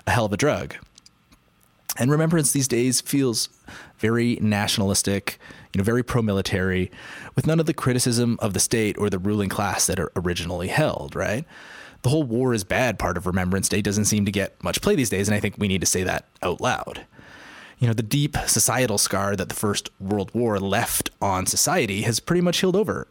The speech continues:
and it's gone from our memory. And so I think, uh, finding new stories is important, right? And if that's the case, I'd argue that we should inject a little anti-fascism into Remembrance Day and spend some time remembering the sacrifices of the brave men and women of the Mackenzie Papineau Battalion.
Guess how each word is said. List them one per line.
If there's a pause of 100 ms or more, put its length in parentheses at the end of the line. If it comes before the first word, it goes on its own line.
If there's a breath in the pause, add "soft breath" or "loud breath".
and
it's
gone
from
our
memory.
And
so
I
think,
uh,
finding
new
stories
is
important,
right? (540 loud breath)
And
if
that's
the
case,
I'd
argue
that
we
should
inject
a
little
anti-fascism
into
Remembrance
Day (440 loud breath)
and
spend
some
time
remembering
the
sacrifices
of
the
brave
men
and
women
of
the
Mackenzie
Papineau
Battalion.